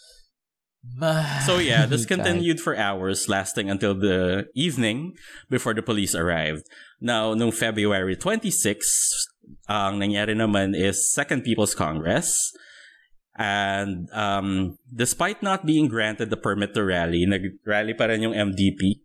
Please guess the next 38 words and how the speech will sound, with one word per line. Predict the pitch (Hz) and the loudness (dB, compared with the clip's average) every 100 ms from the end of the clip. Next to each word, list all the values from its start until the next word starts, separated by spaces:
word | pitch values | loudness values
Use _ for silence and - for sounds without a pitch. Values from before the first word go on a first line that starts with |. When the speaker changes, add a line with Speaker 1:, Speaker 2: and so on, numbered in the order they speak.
| _ - _ - | _ -20 _ -6
Speaker 2:
And, | 107 104 107 107 90 | -2 0 0 -2 0
um, | 104 104 104 104 104 | 0 2 2 2 0
they | 110 120 | 0 0
insisted | 131 143 156 - 160 151 120 | 0 0 0 0 0 0 0
on | 123 | 0
their | 113 113 | 0 0
right | 110 107 107 110 - - | 2 2 0 -2 -8 -2
to | 113 | 0
assembly, | 101 - 101 90 87 90 98 101 | 0 0 0 0 0 2 2 0
which | 92 - | 0 0
is | - | -2
a | - | -2
constitutional | - 87 - - 104 - 107 120 | -2 -2 -2 0 0 2 2 2
right | 101 90 87 - - _ _ - | 0 2 0 -2 -12 _ _ -4
by | 87 | 0
all | 80 90 | 2 4
means | 95 90 87 | 4 4 2
up | - | 0
until | 98 87 139 135 | -2 2 2 2
Speaker 1:
Yeah. | 98 78 | 0 -2
Speaker 2:
now. | 90 104 123 - - - | -2 -2 -4 -10 -20 -4
That's | 92 90 - | -2 0 2
why | 90 | 2
sobrang | 87 - 104 90 90 | 2 2 2 4 4
Speaker 1:
Yes. | 107 117 | 4 6
Speaker 2:
stupid | 151 165 101 101 | 6 4 0 -2
na | 98 | -2
kailangan | 90 90 92 | 0 0 2
mong | 98 98 | 2 2
humingi | 95 95 95 110 | 2 4 4 4
ng | 113 110 | 0 0
permit | 92 92 90 | 0 0 0
para | 92 95 | 0 2
mag-rally. | 90 92 92 87 85 85 82 - _ | 0 0 -2 -2 -4 -4 -4 -6 _
<laughs> | - - 160 165 - - - - - _ _ - | -2 0 0 -2 -4 -14 -20 -20 -20 _ _ -4
Diba? | 104 87 85 90 143 143 208 - | -2 0 0 0 -2 0 0 0
<laughs> | 302 - 339 330 | 0 -2 0 -2
Speaker 1:
Sa, | - 165 160 156 | 2 4 4 4